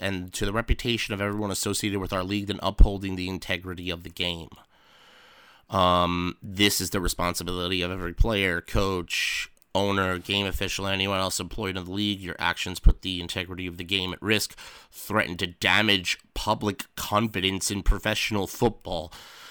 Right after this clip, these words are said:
Now, professional football has done enough to damage public confidence. I mean, <laughs> just look at the multitude of Super Bowls that were decided by penalties and how many people are,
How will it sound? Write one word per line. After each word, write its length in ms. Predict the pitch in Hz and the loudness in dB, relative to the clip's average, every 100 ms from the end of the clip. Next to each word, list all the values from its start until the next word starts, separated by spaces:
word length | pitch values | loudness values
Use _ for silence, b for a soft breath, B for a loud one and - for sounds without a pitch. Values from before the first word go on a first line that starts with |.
| B | B
Now, 80 | - | -2
professional 520 | - 123 254 269 139 | 2 4 4 4 2
football 380 | 123 131 - 107 | 4 2 2 2
has 140 | 101 98 | 2 2
done 180 | 117 | 4
enough 320 | 104 101 104 - | 4 4 4 2
to 80 | |
damage 420 | 92 92 85 87 - | -2 0 -2 -6 2
public 380 | 98 92 - | 2 2 -6
confidence. 640 | - 95 87 92 82 65 - | -6 -4 -4 -6 -8 -6 -4
I 100 | 98 | 0
mean, 520 | 110 127 117 110 101 - | 4 4 2 -4 -10 -8
<laughs> 840 | 85 - - - - - - - | -8 -6 -8 -12 -20 -20 -20 -6
just 400 | - 131 123 - | 2 4 4 4
look 300 | 120 117 - | 4 4 4
at 240 | 110 107 | -2 0
the 280 | 104 104 101 | 2 2 2
multitude 720 | 107 117 117 - 107 - 117 | 4 4 4 0 -2 2 2
of 100 | 110 | 2
Super 360 | - - 123 107 | 2 4 4 4
Bowls 340 | 92 95 87 | 4 2 2
that 100 | 92 | -2
were 100 | 80 | -6
decided 720 | 95 95 - 110 107 101 98 92 | -6 -2 2 4 4 4 0 0
by 400 | 98 90 90 90 | 2 2 2 4
penalties 840 | - 123 113 104 - 101 98 92 87 | 8 8 4 -2 -2 0 0 -2 -2
and 480 | 95 92 92 90 92 | -2 -2 -4 -4 -6
how 200 | - 104 | 2 2
many 180 | 107 98 | 2 -2
people 420 | - 104 104 95 | -2 -4 -2 -2
are, 320 | 92 92 92 | 0 -2 -4